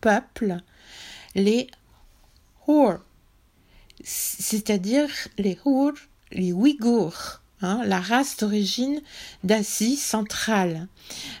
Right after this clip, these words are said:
Euh, on dit que Gengis Khan adopta ce nom car il y avait, il,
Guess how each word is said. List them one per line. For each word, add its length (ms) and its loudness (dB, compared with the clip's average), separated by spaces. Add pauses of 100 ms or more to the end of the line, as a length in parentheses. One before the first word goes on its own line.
(120)
Euh, 800 -2 (100)
on 140 2
dit 160 -2
que 120 -2
Gengis 340 -4 (100)
Khan 160 2
adopta 420 0
ce 220 -4
nom 340 0
car 200 0 (480)
il 260 2
y 100 2
avait, 600 0 (100)
il, 220 -4